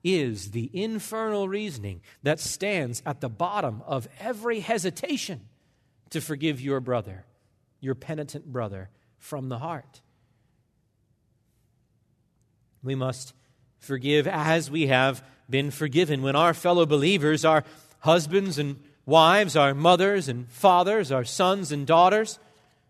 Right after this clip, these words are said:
seek our forgiveness, it is necessary for us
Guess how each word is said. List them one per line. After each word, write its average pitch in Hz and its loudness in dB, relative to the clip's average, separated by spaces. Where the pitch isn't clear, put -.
seek 220 2
our 220 8
forgiveness, 156 0
it 220 -2
is 202 4
necessary 160 0
for 123 -2
us 139 -4